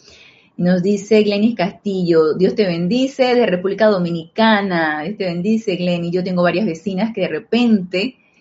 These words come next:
han dejado de hablarme ni saludarme y yo hago lo mismo, pero invoco la llama violeta y la ley del perdón. Y lo más probable es que esa situación vaya a mejorar.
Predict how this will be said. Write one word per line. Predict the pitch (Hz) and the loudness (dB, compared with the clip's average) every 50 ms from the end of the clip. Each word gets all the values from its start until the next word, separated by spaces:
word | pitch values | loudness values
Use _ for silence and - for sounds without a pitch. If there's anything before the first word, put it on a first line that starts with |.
| _ _ _ _ _ - - - - _ _ _ _ _ _ _ _ _ | _ _ _ _ _ -20 -20 -20 -20 _ _ _ _ _ _ _ _ _
han | - 185 196 208 220 220 220 208 | 0 2 4 4 6 6 6 4
dejado | 196 226 202 208 220 | 4 2 2 2 4
de | 208 | 4
hablarme | 180 170 185 196 196 196 202 208 214 208 | 4 2 2 2 2 2 2 0 0 0
ni | 214 220 214 | 0 0 0
saludarme | - 208 208 185 180 185 190 196 208 220 220 220 226 240 - | 0 -2 -2 -2 -2 -2 0 0 0 0 0 0 -2 -2 -4
y | 220 208 | -4 -2
yo | 185 185 | -2 0
hago | 196 214 | 0 0
lo | 208 185 190 | -2 -2 -2
mismo, | 208 233 247 277 262 262 262 220 | -2 -2 -2 -2 -2 -4 -4 -4
pero | 208 185 180 | -6 -6 -6
invoco | 180 170 180 185 220 | -6 -6 -6 -6 -4
la | 214 180 | -4 -4
llama | 180 180 190 190 | -4 -4 -4 -4
violeta | 180 175 175 180 185 185 185 202 190 - | -4 -2 -2 -2 -4 -4 -4 -6 -6 -4
y | 196 185 | -4 -4
la | 175 175 165 | -2 -2 -2
ley | 165 165 165 170 170 | -2 -2 -2 -4 -4
del | 165 175 180 180 175 | -2 -2 -2 -4 -4
perdón. | - - 147 147 156 147 151 147 147 147 - _ | -6 -8 -6 -6 -6 -4 -6 -6 -6 -8 -12 _
Y | - 226 233 233 240 214 | -8 -6 -4 -4 -2 0
lo | 214 220 | 2 2
más | 208 214 254 254 | 2 2 0 0
probable | - 247 233 214 214 233 247 | 0 2 4 4 4 2 0
es | 240 | -2
que | 226 | -4
esa | 220 226 220 | -4 -4 -6
situación | 220 - - 165 165 - - 175 170 175 175 | -6 -6 -8 -10 -10 -8 -8 -8 -6 -6 -2
vaya | 170 160 165 165 165 | -2 -2 -2 -2 -4
a | |
mejorar. | 165 160 160 175 151 151 131 127 123 117 - - - | -6 -8 -8 -8 -6 -4 -4 -4 -4 -4 -6 -10 -18